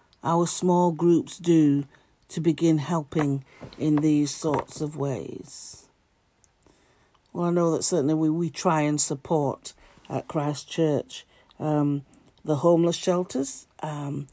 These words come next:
particularly, uh, in the winter months. We certainly, uh, do that every January, um, and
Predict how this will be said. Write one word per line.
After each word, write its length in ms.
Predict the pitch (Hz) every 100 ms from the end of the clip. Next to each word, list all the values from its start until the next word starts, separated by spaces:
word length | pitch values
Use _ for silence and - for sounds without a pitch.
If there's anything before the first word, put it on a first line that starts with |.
| - -
particularly, 760 | - - 196 - 175 160 156 156 - _ - -
uh, 320 | 156 147 139 -
in 260 | 160 156
the 120 | 151
winter 360 | 147 180 180 175
months. 520 | 147 156 185 - -
We 100 | 151
certainly, 640 | 147 - 160 135 160 143 - _ _ _ -
uh, 180 | 127 160
do 240 | 156 170
that 300 | 156 160 160
every 240 | 175 151 156
January, 640 | 175 165 160 151 170 208 _ _ _ - - - _
um, 720 | 160 156 147 143 143 143 - _ _
and 560 | - 156 151 147 147 139